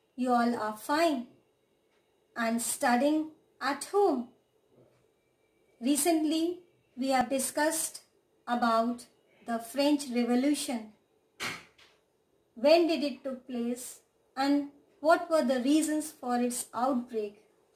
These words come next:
In the previous classes,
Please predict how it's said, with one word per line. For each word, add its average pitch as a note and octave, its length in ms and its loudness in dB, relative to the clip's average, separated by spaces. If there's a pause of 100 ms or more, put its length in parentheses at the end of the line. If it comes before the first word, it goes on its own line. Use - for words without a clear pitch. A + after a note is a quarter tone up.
(880)
In C4+ 120 2
the C#4 120 2
previous E4 500 0
classes, B3+ 720 -2